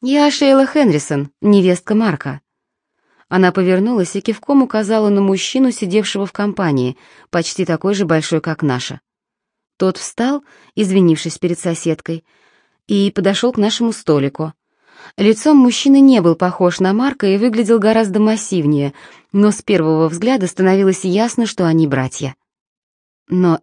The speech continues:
это значит, что он приходится братом и Белл. Наверное, Шейла Хенрисон была очень невнимательной женщиной. Молчание за нашим столом стало почти осязаемым,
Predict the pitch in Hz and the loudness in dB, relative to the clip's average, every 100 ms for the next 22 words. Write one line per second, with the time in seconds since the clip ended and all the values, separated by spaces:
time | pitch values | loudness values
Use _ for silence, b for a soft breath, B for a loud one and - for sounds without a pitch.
0 | - 170 160 - 151 160 147 143 - 226 | -4 -6 -4 -4 -2 0 0 -2 -6 -8
1 | - - 214 - 170 165 226 254 214 - | -6 -2 -2 0 2 2 0 0 -2 -2
2 | 156 156 180 - 214 156 143 - 147 143 | -2 0 -4 -6 -4 -4 -4 -4 -4 -2
3 | 185 185 180 226 131 113 _ _ _ _ | -4 -4 0 0 -2 -6 _ _ _ _
4 | _ _ _ _ _ _ _ b b b | _ _ _ _ _ _ _ b b b
5 | b b b b b - 240 294 359 294 | b b b b b 2 4 6 8 6
6 | 240 214 202 269 262 247 247 339 320 185 | 6 2 2 4 6 4 4 4 6 4
7 | 170 196 196 247 277 - 294 - 277 254 | 2 2 4 4 2 2 -2 0 2 6
8 | 240 214 202 190 180 185 185 170 165 151 | 6 4 4 4 2 0 0 0 0 0
9 | 135 - 135 127 127 _ B B B B | -2 -4 -4 -6 -8 _ B B B B
10 | B B B - 214 214 220 - 262 254 | B B B 0 4 4 2 2 4 4
11 | 214 175 208 226 208 202 208 - 240 277 | 4 2 2 2 0 0 -4 -4 -2 2
12 | 311 - - - - 254 247 240 240 - | 2 0 -8 -10 -2 2 2 0 -2 -2
13 | 240 240 214 - 254 233 277 156 131 127 | -2 0 -2 0 0 2 4 4 2 -4